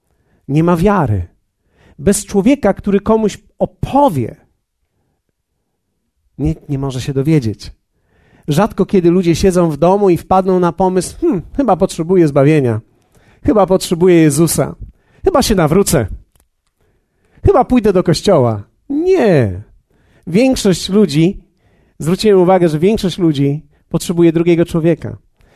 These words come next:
I zastanawialiśmy się, jaki to ma być ten człowiek i jacy my mamy się stawać. I oczywiście niektórzy pomyślą sobie, "No, pewnie musimy być dobrzy".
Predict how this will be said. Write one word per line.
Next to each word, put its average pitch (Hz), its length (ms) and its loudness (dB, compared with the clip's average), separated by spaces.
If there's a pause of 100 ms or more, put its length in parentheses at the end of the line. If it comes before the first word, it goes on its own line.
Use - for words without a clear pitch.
(240)
I 220 80 0
zastanawialiśmy 233 720 2
się, 220 100 0
jaki 240 340 0
to 247 100 0
ma 254 160 2
być 240 160 -2
ten 185 160 0
człowiek 190 360 0
i 202 40 -2
jacy 220 320 2
my 240 140 2
mamy 214 220 2
się 190 120 -2
stawać. 185 500 0
I 156 80 -2
oczywiście 175 340 -4
niektórzy 170 340 0
pomyślą 165 320 -4
sobie, 151 240 -4
"No, 160 200 0
pewnie 170 260 0
musimy 185 260 -2
być 180 180 -6
dobrzy". 147 440 0